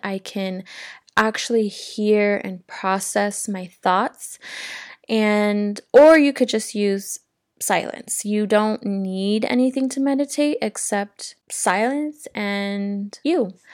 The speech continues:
And for as far as how long I meditate,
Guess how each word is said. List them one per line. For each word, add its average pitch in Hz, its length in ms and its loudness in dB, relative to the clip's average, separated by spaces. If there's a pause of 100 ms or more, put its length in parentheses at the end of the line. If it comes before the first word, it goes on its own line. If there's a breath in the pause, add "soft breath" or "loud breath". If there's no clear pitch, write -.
(540 loud breath)
And 214 560 0
for 214 220 2
as - 360 2
far 247 200 6
as 254 180 8
how 233 240 2
long 196 440 -2
I 220 120 -2
meditate, 254 540 0